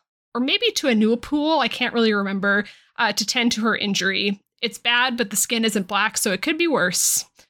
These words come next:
She has to rest, even though her position is exposed. She eats a little and then falls asleep. She is soon awoken by footsteps, but luckily with enough time to react. It's the careers again.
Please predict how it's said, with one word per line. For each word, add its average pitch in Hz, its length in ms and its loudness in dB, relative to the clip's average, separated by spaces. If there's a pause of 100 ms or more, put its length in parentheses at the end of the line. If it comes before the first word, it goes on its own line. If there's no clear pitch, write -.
(420)
She 285 180 0
has 294 220 0
to 370 100 0
rest, 240 360 -2
even 262 260 4
though 233 140 4
her 226 140 2
position 208 440 0
is 202 120 2
exposed. 233 520 2
She - 120 0
eats 240 260 -4
a 233 60 4
little 220 320 4
and 196 100 2
then 190 100 2
falls 190 300 -2
asleep. 170 500 -4
She - 220 0
is 214 100 0
soon 262 200 2
awoken 226 340 4
by 196 120 2
footsteps, - 580 -2
but - 160 -6
luckily 269 440 0
with 208 200 -2
enough 208 240 -2
time 214 240 0
to 196 100 0
react. 180 640 -4
It's 220 160 -4
the 247 100 -4
careers 214 460 0
again. 180 480 -4